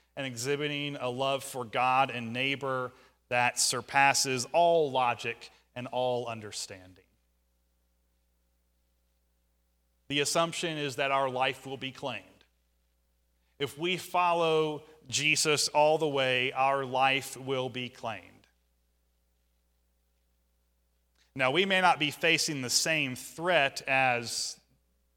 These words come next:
the church in Ephesus. Our physical bodies may not be in jeopardy for worshiping Christ in the United States of Amer-, of America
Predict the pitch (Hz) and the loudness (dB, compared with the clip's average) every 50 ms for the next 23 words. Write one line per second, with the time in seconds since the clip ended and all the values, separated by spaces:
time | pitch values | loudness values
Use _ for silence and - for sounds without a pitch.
0 | _ _ - 131 120 - - 151 135 123 - 120 120 131 131 123 - 110 - - | _ _ -14 -14 -12 -6 -6 -6 -6 -6 -8 -10 -6 -4 -6 -6 -6 -12 -14 -14
1 | 110 110 - - - - - _ _ _ _ _ _ _ _ _ _ _ _ _ | -16 -18 -20 -20 -20 -20 -20 _ _ _ _ _ _ _ _ _ _ _ _ _
2 | _ _ _ _ _ _ _ _ _ _ _ _ _ _ _ _ _ - 143 151 | _ _ _ _ _ _ _ _ _ _ _ _ _ _ _ _ _ 0 0 0
3 | - - - - 196 185 165 170 156 - 160 151 139 120 135 135 139 139 135 135 | 0 -2 -4 -2 -2 0 0 -2 -6 -4 -4 -4 -4 0 0 2 2 2 2 0
4 | 127 127 117 110 127 139 147 156 151 147 147 143 147 139 120 120 117 143 143 143 | -4 -6 -8 -10 -8 -6 -6 -6 -6 -4 -2 -2 -2 -2 -4 -8 -10 -8 -6 -6
5 | 156 117 127 123 123 110 - 147 156 156 - 147 135 120 123 117 113 113 131 151 | -8 -8 -10 -10 -10 -10 -4 -2 -2 -2 -2 -4 -8 -8 -8 -10 -10 -12 -14 -16
6 | _ _ _ _ _ _ _ _ _ _ _ _ _ _ _ _ _ _ _ _ | _ _ _ _ _ _ _ _ _ _ _ _ _ _ _ _ _ _ _ _
7 | _ _ _ _ _ _ _ _ - 131 127 123 139 147 147 143 - - 143 123 | _ _ _ _ _ _ _ _ -10 -10 -8 -4 -4 -4 -4 -4 -6 -8 -8 -10
8 | 120 110 - - 151 143 139 131 123 120 - - - 135 127 127 120 120 123 127 | -10 -10 -8 -4 -2 0 0 0 -2 -4 -8 -10 -10 -10 -12 -12 -10 -10 -6 -4
9 | 123 131 127 117 - - 127 127 - - - 120 120 135 143 143 135 127 123 117 | -2 -2 -2 -4 -4 -4 -4 -4 -4 -8 -10 -8 -6 -2 -2 -2 0 -2 -4 -4
10 | 117 123 135 143 147 135 - 135 123 117 | -4 -4 0 0 0 0 0 -2 -2 -2